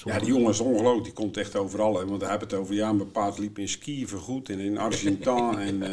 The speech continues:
Speaker 1: eh, Berlijn. En, eh, maar hij, eh, die zit echt overal.
Speaker 2: Ja, ja, ja. Nou, we gaan het zien. In ieder geval een hele mooie meeting natuurlijk, Charlottenlund, eh, met, eh, met veel Nederlanders. Want, eh, hè, ook, eh, zoals je zei, Dion Tesselaar, et cetera.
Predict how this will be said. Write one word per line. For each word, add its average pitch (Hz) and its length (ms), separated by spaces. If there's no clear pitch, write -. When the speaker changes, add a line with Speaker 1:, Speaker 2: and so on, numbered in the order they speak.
Speaker 1:
eh, 101 120
Berlijn. 113 580
En, 110 240
eh, 110 40
maar 120 140
hij, 131 220
eh, 120 180
die 123 120
zit 139 240
echt - 180
overal. 110 340
Speaker 2:
Ja, - 80
ja, 131 200
ja. 127 80
Nou, 139 140
we 156 60
gaan 165 120
het 143 100
zien. 185 120
In 196 60
ieder 277 160
geval 143 100
een 147 100
hele 185 120
mooie 165 260
meeting 156 300
natuurlijk, 143 340
Charlottenlund, 127 680
eh, 123 60
met, 110 260
eh, 110 120
met 107 140
veel 123 160
Nederlanders. 117 500
Want, - 160
eh, - 100
hè, 113 340
ook, 107 200
eh, 110 60
zoals 104 200
je 110 100
zei, 110 180
Dion 107 240
Tesselaar, 107 440
et 104 140
cetera. 104 380